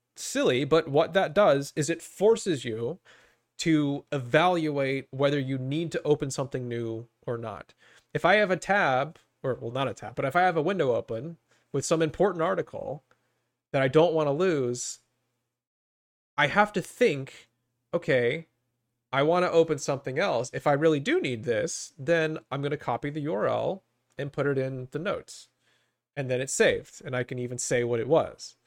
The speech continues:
But often enough, I didn't really need to do that. It forces you to think. And so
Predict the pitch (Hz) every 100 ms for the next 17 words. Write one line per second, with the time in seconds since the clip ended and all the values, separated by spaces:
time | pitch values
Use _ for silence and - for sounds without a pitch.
0 | _ _ _ _ _ _ 139 165 160 175
1 | 165 147 180 151 - - _ 131 135 123
2 | 170 185 151 160 147 151 - 147 135 123
3 | 165 - 254 233 226 175 185 156 139 123
4 | 98 - - _ _ _ _ - 143 160
5 | 147 131 127